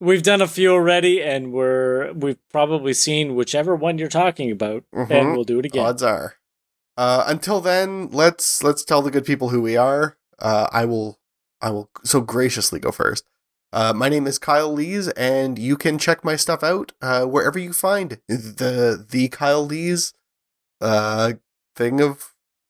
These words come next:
Speaker 2: damn it, my name's Kyle Lees, and you can check my stuff out.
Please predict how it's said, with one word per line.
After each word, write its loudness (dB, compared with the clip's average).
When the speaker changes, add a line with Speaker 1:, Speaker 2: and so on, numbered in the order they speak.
Speaker 2:
damn 2
it, -4
my 2
name's 0
Kyle 2
Lees, 0
and -2
you 0
can -12
check -2
my 4
stuff 0
out. 0